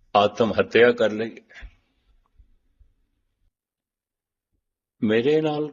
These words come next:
ਕਈ ਦਫਾ ਇੱਥੇ ਇੱਕ ਕਵੀ ਆਇਆ ਸੀ, ਪਿਆਰਾ ਸਿੰਘ ਰੋਸ਼ਨ,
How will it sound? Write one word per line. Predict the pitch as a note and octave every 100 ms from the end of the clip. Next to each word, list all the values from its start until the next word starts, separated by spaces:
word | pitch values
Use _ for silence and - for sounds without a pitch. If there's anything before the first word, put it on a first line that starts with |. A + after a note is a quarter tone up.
| -
ਕਈ | A2+ A#2+
ਦਫਾ | B2+ B2 B2+
ਇੱਥੇ | B2 -
ਇੱਕ | F#2+
ਕਵੀ | - G#2 G2+ A#2+
ਆਇਆ | G#2+ F#2 F#2 F2+
ਸੀ, | - F#2+ - - _ _ _ _ _ _ _ _ _ _ _ _ -
ਪਿਆਰਾ | G2 G#2 G2+
ਸਿੰਘ | F2 - E2+
ਰੋਸ਼ਨ, | F2 F#2+ F#2 -